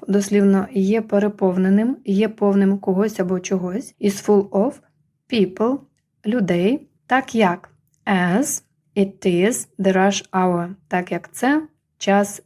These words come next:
пік. Англійською мовою час пік буде rush hour. Rush від слова рушати, поспішати.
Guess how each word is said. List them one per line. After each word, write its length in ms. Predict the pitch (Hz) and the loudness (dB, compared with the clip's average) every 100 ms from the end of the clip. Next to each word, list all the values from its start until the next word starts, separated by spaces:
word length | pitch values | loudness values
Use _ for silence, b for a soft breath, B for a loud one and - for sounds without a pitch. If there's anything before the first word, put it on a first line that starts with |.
| _ | _
пік. 360 | - 180 - - _ - | -2 -2 -4 -18 _ 0
Англійською 500 | 196 214 208 - 196 | 2 4 2 0 2
мовою 240 | 185 175 | 2 0
час 220 | 175 185 | -2 -6
пік 200 | - 294 | -4 -2
буде 300 | 233 185 180 | 0 0 2
rush 360 | 180 208 220 - _ - | 2 0 -2 -8 _ -4
hour. 460 | 185 180 170 160 - _ | -2 0 -2 -6 -12 _
Rush 340 | 202 254 285 185 | 0 0 0 -4
від 100 | 180 | -2
слова 280 | 208 202 | 0 2
рушати, 460 | 190 196 190 180 196 | 2 0 -2 -4 -6
поспішати. 840 | - 196 - 190 185 185 196 196 | -8 -8 -8 -8 -8 -8 -10 -12